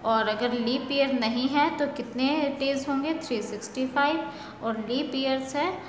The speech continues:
तो क्या होगा वो, थ्री सिक्सटी सिक्स। अगला है, how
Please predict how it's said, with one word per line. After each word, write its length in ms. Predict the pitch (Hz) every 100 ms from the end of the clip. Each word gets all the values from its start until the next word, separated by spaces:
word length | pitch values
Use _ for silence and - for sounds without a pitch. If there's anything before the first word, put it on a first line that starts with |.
| - - -
तो 140 | 254 381 - - - - -
क्या 140 | 240 240
होगा 300 | 262 254 254
वो, 180 | 277 359 370
थ्री 180 | - 226
सिक्सटी 500 | 226 214 202 - 311 381
सिक्स। 540 | - - 190 - - - - - - - - - -
अगला 280 | 233 262 285
है, 220 | 302 320 339 -
how 140 | 226